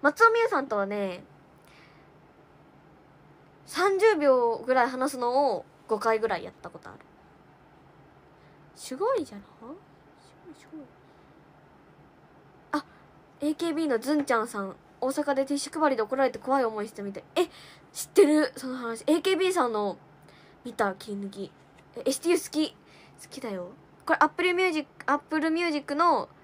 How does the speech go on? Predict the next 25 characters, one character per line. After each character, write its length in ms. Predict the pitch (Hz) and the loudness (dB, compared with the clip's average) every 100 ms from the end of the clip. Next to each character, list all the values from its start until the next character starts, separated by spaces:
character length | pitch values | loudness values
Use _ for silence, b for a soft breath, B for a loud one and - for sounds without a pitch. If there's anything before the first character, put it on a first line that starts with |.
| - - | -20 -20
記 120 | - 233 | -4 -2
録？ 320 | 226 233 269 - - | -2 -4 -12 -14 -2
去 120 | 302 | 2
年 180 | 254 180 | 2 -2
の、 140 | 202 | -10
さ、 180 | - - - | -16 -20 -12
去 160 | - 302 | -2 0
年 180 | 247 185 | 0 -4
の 140 | 170 - B B B - - | -12 -18 B B B -20 -18
記 120 | 220 | -12
録。 300 | 190 - 185 - - - - - - - - - - - - - - B B B - | -12 -12 -16 -16 -20 -20 -20 -20 -20 -20 -20 -20 -20 -20 -20 -20 -20 B B B 2
と 100 | 415 | 4
ん 60 | 403 | 6
ち 40 | |
ゃ 60 | 320 | 2
ん 40 | |
さ 100 | 262 | 0
ん、 40 | 202 | -8
好 40 | - | -10
き。 220 | 320 - - | -14 -8 -4
あ 80 | |
り 120 | 480 587 | -4 -4
が 120 | 587 | -10
と 140 | |
う。 40 | 494 | -10